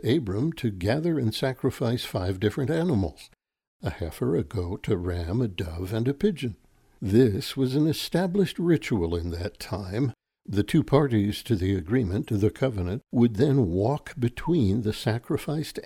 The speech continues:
animals as a sign that any party who violated the covenant would be subject to the fate of the dead animals, that is, death. Abram made the sacrifice and stayed to guard the bodies of the animals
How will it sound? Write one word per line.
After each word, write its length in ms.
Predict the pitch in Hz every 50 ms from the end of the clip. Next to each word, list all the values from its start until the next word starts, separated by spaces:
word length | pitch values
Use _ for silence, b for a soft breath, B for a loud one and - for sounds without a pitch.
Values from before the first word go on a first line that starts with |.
| -
animals 600 | 110 101 87 85 82 78 80 87 123 175 - - - _ _ _ _ _ _ -
as 220 | - 110 104 92
a 80 | 117 123
sign 600 | - - - - 117 95 87 85 90 101 139 123 - _ _
that 240 | - 117 113 - - - _ _
any 260 | - 123 151 196 208
party 420 | - - - 107 87 85 82 98 90
who 140 | - 131 98
violated 680 | 82 95 95 104 117 139 139 123 107 95 - 127 82
the 100 | 85 95
covenant 540 | - - - 170 156 131 98 82 80 78 - - _ _ _ _ _ _ _
would 180 | 113 101 90 82
be 120 | 98 101
subject 640 | - - - - 123 127 147 - 160 151 151 - - -
to 200 | - - 113 101
the 120 | 92 107
fate 440 | - - - - 131 123 151 - -
of 220 | 110 101 87 90
the 80 | 95 95
dead 360 | 90 92 107 107 110 107 - -
animals, 680 | - 113 123 120 110 101 85 80 76 - - - - - _ _ _ _ _ _ _
that 220 | - 101 98 92
is, 260 | 95 92 87 - - - - _ _ _ _ _ _ _ _ 92 87 78
death. 480 | 87 95 110 359 - - - - - - _ _ _ b b b b b b b b
Abram 480 | - 110 107 98 92 95 92 92 90 90
made 300 | 95 113 131 143 143 110
the 80 | 90
sacrifice 880 | 85 - - 92 82 80 - - 85 - - 87 85 110 143 131 - -
and 380 | 123 104 101 107 98 98 104 -
stayed 720 | - - - - - 131 123 143 139 135 139 127 123 -
to 100 | - 135
guard 540 | 123 117 90 92 101 101 107 104 107 107 101
the 80 | 95
bodies 480 | 92 95 90 82 87 92 87 85 95 98
of 120 | 92 85
the 200 | 90 98 85 85
animals 480 | 90 82 82 85 82 85 87 85 - b